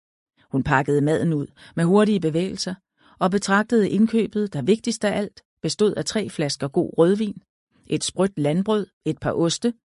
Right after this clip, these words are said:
en bakke oliven og nogle saltede mandler. Hun satte varerne på plads og kunne ikke lade være med at lune sig ved tanken om Niklas, der snart ville flyve fra Stockholm til København for at holde forlænget weekend hos hende.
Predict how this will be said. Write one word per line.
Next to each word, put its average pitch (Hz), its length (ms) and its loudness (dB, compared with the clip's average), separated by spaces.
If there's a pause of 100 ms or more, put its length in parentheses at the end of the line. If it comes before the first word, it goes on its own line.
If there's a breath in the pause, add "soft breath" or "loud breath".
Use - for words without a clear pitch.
(120)
en 170 140 -2
bakke 151 260 -2
oliven 226 440 0 (280 loud breath)
og 240 120 6
nogle 226 220 4
saltede 147 480 -2
mandler. 139 360 -4 (920)
Hun 127 80 0
satte 139 280 -2
varerne 156 320 0
på 170 120 -6
plads 196 380 -4 (340 loud breath)
og 196 80 -2
kunne 254 120 6
ikke 240 80 0
lade 220 60 6
være 220 80 8
med 226 120 8
at 214 80 4
lune 220 380 6
sig 147 280 -2
ved 160 80 -4
tanken 202 460 2
om 165 80 0
Niklas, 202 480 -2
der 175 80 -6
snart 208 340 0
ville 190 200 2
flyve 175 260 0
fra - 120 -4
Stockholm 214 500 2
til - 120 -10
København 180 440 -2 (420 loud breath)
for 226 100 4
at 202 60 8
holde 196 200 4
forlænget 165 540 0
weekend 151 340 -6
hos - 240 -6
hende. 143 240 -8